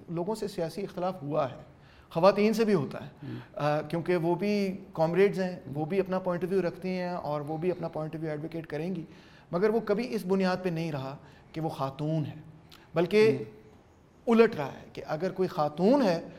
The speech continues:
Speaker 1: तो हमेशा हमें कोशिश करनी चाहिए कि उनको encourage करें, सामने लेके आएं, leadership positions में लेके आएं। इस बुनियाद पे नहीं है, सियासी बुनियाद पे हुआ होगा और किसी बुनियाद पे नहीं।
Speaker 2: Multiple questions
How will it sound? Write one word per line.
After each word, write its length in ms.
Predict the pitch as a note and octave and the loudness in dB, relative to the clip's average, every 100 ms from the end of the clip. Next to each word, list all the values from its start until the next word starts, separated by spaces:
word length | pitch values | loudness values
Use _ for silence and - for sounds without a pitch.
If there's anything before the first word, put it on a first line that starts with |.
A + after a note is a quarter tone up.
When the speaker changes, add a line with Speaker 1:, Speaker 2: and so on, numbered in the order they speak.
| - - - - | -20 -20 -20 -2
Speaker 1:
तो 340 | F3+ F3 F3+ - | 6 8 6 4
हमेशा 440 | C#3 E3 F#3+ G3 G#3 | 0 2 4 4 2
हमें 200 | F#3+ F#3+ | 2 0
कोशिश 260 | E3 D#3 | -2 -4
करनी 280 | D#3 D3 D3+ | -8 -6 -6
चाहिए 180 | D3+ D3+ | -8 -8
कि 100 | D3+ | -8
उनको 200 | C#3+ C#3+ | -6 -8
encourage 380 | C3 E3+ G3 F#3+ | -2 2 4 2
करें, 220 | E3 E3 | -4 -4
सामने 340 | D#3+ E3 F3 | -4 -4 -2
लेके 260 | E3 E3 D#3+ | -4 -4 -4
आएं, 160 | D#3 | -4
leadership 380 | D3+ E3 D#3+ F#3 | -2 -4 -4 -8
positions 380 | D3 D3 - C#3 | -8 -8 -10 -10
में 100 | D3 | -10
लेके 240 | C#3 C3+ D3 | -10 -12 -12
आएं। 120 | C#3+ - - - - - | -12 -14 -20 -20 -20 0
इस 140 | D4 | 0
बुनियाद 320 | A#3 G#3+ E3+ - | 2 0 0 -2
पे 100 | C3+ | -6
नहीं 200 | A#2 - | -10 -14
है, 100 | - | -16
सियासी 480 | - G#3+ A3 A#3 D#4+ | -6 2 4 4 2
बुनियाद 360 | C#4+ A#3 F3+ - | 4 4 2 0
पे 60 | D#3+ | -2
हुआ 220 | C#3 E3 | -2 0
होगा 340 | F#3+ G3+ A#3+ - - - | 0 0 -8 -10 -20 -6
और 260 | E3+ E3+ F#3 | 0 2 0
किसी 200 | E3 D#3 | -4 -10
बुनियाद 260 | C3+ A#2 - | -10 -10 -12
पे 120 | - | -16
नहीं। 420 | - - - C3 | -20 -20 -12 0
Speaker 2:
Multiple 440 | D3+ D#3+ F#3+ F#3+ F#3+ | 2 4 4 6 6
questions 500 | D#3+ C#3 E3+ D#3+ | 6 4 2 2